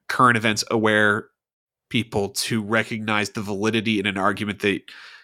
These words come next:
that they don't agree with. And Dobbs is a perfect example of that. What is Dobbs? Dobbs is a decision that essentially dissected why Roe versus Wade was wrongly decided,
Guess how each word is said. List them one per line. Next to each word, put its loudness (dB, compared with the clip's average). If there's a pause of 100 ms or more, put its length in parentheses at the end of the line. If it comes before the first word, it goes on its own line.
(240)
that 0
they 2
don't 2
agree -4
with. -8 (1000)
And -2
Dobbs 0
is -6
a -4
perfect -8
example -12
of -20
that. -16
What 0
is 4
Dobbs? -4 (500)
Dobbs 4
is -6
a -8
decision -6 (520)
that 0 (880)
essentially -4
dissected -4 (460)
why 0
Roe 0
versus -10
Wade -6
was -10
wrongly -8
decided, -8